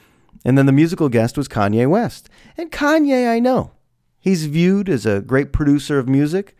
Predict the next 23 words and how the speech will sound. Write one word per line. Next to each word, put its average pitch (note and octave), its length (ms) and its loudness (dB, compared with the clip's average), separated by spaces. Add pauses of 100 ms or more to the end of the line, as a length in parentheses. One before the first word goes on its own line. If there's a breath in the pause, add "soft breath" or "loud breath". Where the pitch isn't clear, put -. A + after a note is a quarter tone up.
(420 soft breath)
Maybe G2+ 260 -2
even A#2 220 2
some C3 360 -2
would A#2 120 -4
say A2+ 260 0
he's G#2+ 200 -6
a F#2+ 40 -8
fantastic A#2 680 -6
lyricist. A2 680 -2 (600)
However, G3 480 0 (880)
his G#3 140 -2
performances G#3+ 720 -2
on D#3+ 100 0
S D#3 180 -2
N D3 120 -2
L B2 240 -4 (520 soft breath)
were C3+ 120 -2
so C#4+ 320 -2
brutal, D#3+ 600 2 (760)
it D3+ 120 -4
didn't A#3 200 2
even G#3+ 240 0
sound A#2 920 -2